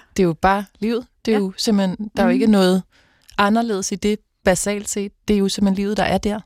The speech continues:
Speaker 2: Og vi skal huske, der er en hel, øh, helt skare mennesker, for hvem det er et dagligt arbejde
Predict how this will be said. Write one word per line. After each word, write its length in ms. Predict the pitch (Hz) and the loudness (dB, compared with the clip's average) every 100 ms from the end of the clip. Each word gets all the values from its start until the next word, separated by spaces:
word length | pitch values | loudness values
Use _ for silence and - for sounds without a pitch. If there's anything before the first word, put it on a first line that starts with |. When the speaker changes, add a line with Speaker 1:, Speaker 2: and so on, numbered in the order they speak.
| - | 0
Speaker 2:
Og 100 | 190 | 2
vi 60 | |
skal 200 | 196 190 | 2 0
huske, 260 | - 254 - | 0 -2 0
der 60 | 196 | 0
er 60 | 202 | 0
en 80 | |
hel, 260 | 202 226 196 - - | 0 -2 -4 -10 -2
øh, 300 | 175 175 180 - - | -2 -2 -8 -12 -8
helt 300 | - 233 - - _ - | 0 0 0 -20 _ -8
skare 520 | - - 214 226 240 | -6 -2 -2 0 2
mennesker, 460 | 220 220 233 - 196 _ _ - - | 0 0 -4 -4 -8 _ _ -20 -20
for 200 | - 202 | -4 -2
hvem 260 | 196 220 190 | 2 2 2
det 100 | 196 | -2
er 0 | |
et 120 | 190 | -2
dagligt 340 | 190 208 208 208 | -2 -4 -4 -4
arbejde 500 | 190 220 190 175 165 | -4 -4 -4 -4 -6